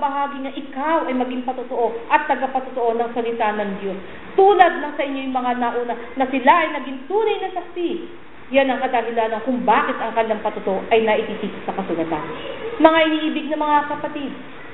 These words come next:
ito lang ang malit kong bahagi sa inyo. At nawa, ang pag-ibig ng isang Diyos at ng ating Panginoong Hesukristo ay manatili sa inyong puso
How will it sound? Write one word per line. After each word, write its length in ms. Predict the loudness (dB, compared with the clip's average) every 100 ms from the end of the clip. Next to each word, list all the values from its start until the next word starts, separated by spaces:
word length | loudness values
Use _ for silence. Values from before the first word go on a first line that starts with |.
| -8 0
ito 160 | 6
lang 240 | 8 6 4
ang 80 |
malit 240 | -2 -4 -4
kong 240 | -6 -2
bahagi 480 | -2 0 -2 -2 -8 -8
sa 80 | -4
inyo. 260 | -4 -4 -6 -10 -14 -10 0
At 160 | 2
nawa, 480 | 4 6 6 6 2 -6 2
ang 240 | 4 4
pag-ibig 480 | 2 0 -2 0 -2
ng 240 | -4 -6
isang 240 | -6 -4 -4 -2
Diyos 240 | -2 -2
at 160 | -4 0
ng 160 | 2 2
ating 160 | 0 -2
Panginoong 400 | -2 0 0 -2
Hesukristo 640 | -4 -2 2 2 2 0 0 -4 -12 4
ay 160 | 6 6
manatili 640 | 4 0 0 0 0 0
sa 80 | 0
inyong 240 | 0 -2
puso 400 | -2 -4 -4 -6